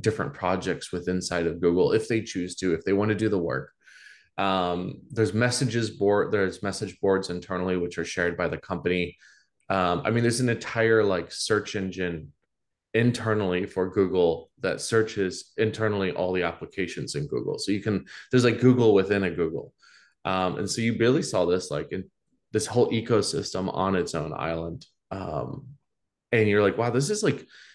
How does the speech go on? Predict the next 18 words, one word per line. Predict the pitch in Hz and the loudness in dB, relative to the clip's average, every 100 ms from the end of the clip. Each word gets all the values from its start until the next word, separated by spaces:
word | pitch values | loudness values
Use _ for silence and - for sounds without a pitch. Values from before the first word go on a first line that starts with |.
| _ _ | _ _
could | - 113 | -6 -2
you | 208 | 0
imagine | 104 87 98 104 | 0 0 0 -2
this | 92 87 | 0 -4
actually | - 82 - 98 90 | -4 -8 -4 -4 -4
being, | - 92 95 101 85 82 - _ | -4 -4 -2 -2 -4 -8 -12 _
uh, | 78 73 - - _ _ _ _ _ | -8 -8 -10 -20 _ _ _ _ _
a | 113 | -4
dao? | - 90 90 - - - | 0 0 0 -2 -10 0
<laughs> | 147 139 131 | 0 2 -2
Could | - 107 | -2 0
you | 110 | 2
imagine | 110 90 98 95 - | 2 -2 -6 -12 -6
Google | 87 90 | 0 2
actually | 53 - - 85 | 2 -2 -4 -10
being | 85 90 92 | -4 -2 0
a | |
dao, | 85 85 101 92 | 0 2 4 2